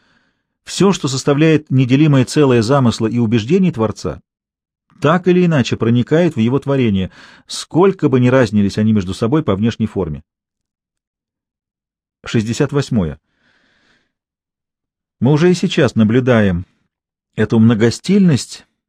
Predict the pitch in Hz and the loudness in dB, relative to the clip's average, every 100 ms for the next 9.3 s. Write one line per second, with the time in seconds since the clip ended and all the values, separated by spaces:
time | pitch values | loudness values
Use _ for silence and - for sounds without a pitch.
0 | _ _ _ - 101 120 143 135 117 160 | _ _ _ -4 0 2 2 2 2 -2
1 | 147 - 107 135 156 - 156 110 - 92 | -2 -8 -2 0 0 2 0 0 -4 -8
2 | - 117 104 117 - 143 113 104 113 131 | -8 -8 -6 -6 -4 0 2 0 0 -4
3 | - 123 113 - - 104 - 101 95 147 | 0 0 0 -4 -6 -6 -2 -2 0 0
4 | 156 127 - 95 135 - 113 - 120 92 | 0 -2 -6 -4 -4 -2 -6 -2 -2 -2
5 | 76 - 73 _ _ _ _ _ _ _ | -6 -14 -20 _ _ _ _ _ _ _
6 | _ _ _ _ - 95 110 117 87 107 | _ _ _ _ -8 -4 -2 -2 -2 0
7 | 147 110 - - 101 107 143 104 90 80 | 0 -2 -8 -6 -4 0 0 -2 -4 -4
8 | 117 120 - 120 139 131 - 113 143 165 | 0 0 0 -2 -2 -4 -6 -2 0 0
9 | - 113 101 | 0 -2 -2